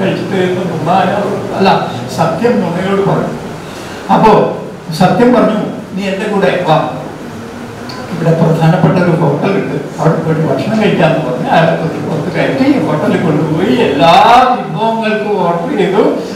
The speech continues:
സത്യം ആദ്യമായിട്ടാണ് ഇങ്ങനെ, സത്യത്തിൽ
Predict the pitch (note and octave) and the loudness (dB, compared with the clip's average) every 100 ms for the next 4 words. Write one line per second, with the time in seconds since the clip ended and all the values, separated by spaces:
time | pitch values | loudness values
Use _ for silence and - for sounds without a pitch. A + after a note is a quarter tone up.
0 | - F3+ E3 - A3+ F#3 - A#3 G#3+ G#3 | -4 0 0 2 4 4 4 2 2 2
1 | G#3 A3 G3 F#3 G3+ B3+ D4 A3 - F#3 | 4 2 2 0 2 4 4 2 -2 2
2 | E3+ - A#3 A#3+ C4+ F4+ F4+ | 4 4 4 4 4 0 -2